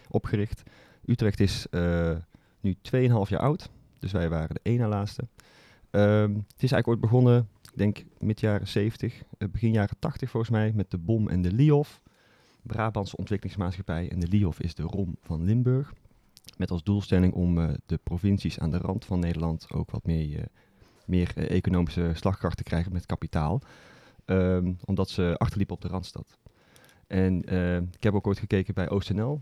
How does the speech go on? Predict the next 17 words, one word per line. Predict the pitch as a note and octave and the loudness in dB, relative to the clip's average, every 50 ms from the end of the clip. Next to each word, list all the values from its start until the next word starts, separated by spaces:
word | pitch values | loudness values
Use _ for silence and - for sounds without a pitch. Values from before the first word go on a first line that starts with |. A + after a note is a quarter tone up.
| - - | -8 -10
Dat | - F#2+ | -10 -8
zijn | - - F2 E2+ E2+ - - | -4 -4 -4 -4 -6 -8 -10
twee | - - F2+ E2+ | -6 -4 -4 -4
samengevoegde | E2+ - - F#2 G2+ A#2+ A#2+ - A2 G2+ - A#2 - - G#2+ | -4 -4 -6 -4 -4 -4 -4 -4 -6 -8 -8 -10 -8 -6 -6
roms | G#2 A2 A2 B2 B2 - - | -4 -4 -4 -6 -8 -8 -8
ooit. | - F2 - - - - - - | -8 -8 -8 -10 -12 -18 -20 -12
Overijssel | - - G3 - G3 G3+ D#2 - - - D#3 | -6 -4 -4 -2 -2 -2 -2 -2 -2 -4 -4
en | - D#2+ | -2 0
Gelderland, | - G2+ G2+ A2 A#2 A#2 B2 A#2+ A#2+ - - | 2 2 2 2 0 -2 -2 -4 -6 -6 -8
eh, | G#2 G2+ | -8 -8
betrekken | G#2 A2 - - - - F#2+ | -8 -8 -6 -8 -6 -6 -6
die, | F2+ G2 G#2+ - _ _ _ | -6 -6 -8 -10 _ _ _
betreffen | - - - - F#2 G#2 - F#2 | -10 -8 -6 -4 -4 -4 -6 -8
die. | F2+ G#2 - _ - - - - _ _ _ - | -10 -10 -10 _ -20 -20 -20 -20 _ _ _ -6
En | - - | 0 2
daar | F#2 G2 | 4 6
zijn, | F#2 G2 G2 F#2 | 6 6 6 6